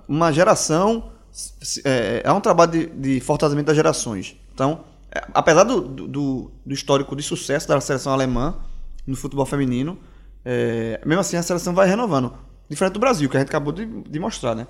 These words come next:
O Brasil ainda tem Marta, os pilares do Brasil são os pilares já batidos. O, a, a Alemanha não. E, e eu acho que, por isso que a Alemanha tá na frente também. Por, esse trabalho de renovação diz muito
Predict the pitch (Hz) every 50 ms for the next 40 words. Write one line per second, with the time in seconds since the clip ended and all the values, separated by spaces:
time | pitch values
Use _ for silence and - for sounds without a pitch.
0 | - - - - - 127 131 147 156 156 143 - 127 120 123 135 139 147 143 135
1 | 120 - - 120 120 - - - - - - - 202 165 147 151 175 196 190 185
2 | 170 160 135 147 160 - 196 196 170 - 185 175 175 165 180 196 226 240 - -
3 | 143 131 123 - - - - - - - - - - 135 143 143 143 - - 135
4 | 139 - - - 147 151 147 160 214 - 294 175 113 113 - - - - 147 135
5 | - 151 160 151 151 170 190 - - 233 202 - - - - _ - - - 214
6 | - - 277 262 233 185 160 143 131 123 - 139 135 131 - - 127 117 107 -
7 | 123 117 110 110 98 87 - - - - - - - - - - - - 143 139
8 | - 147 147 - 170 165 165 165 170 170 170 165 156 151 151 - 175 190 196 220
9 | 185 170 151 147 170 196 - 240 247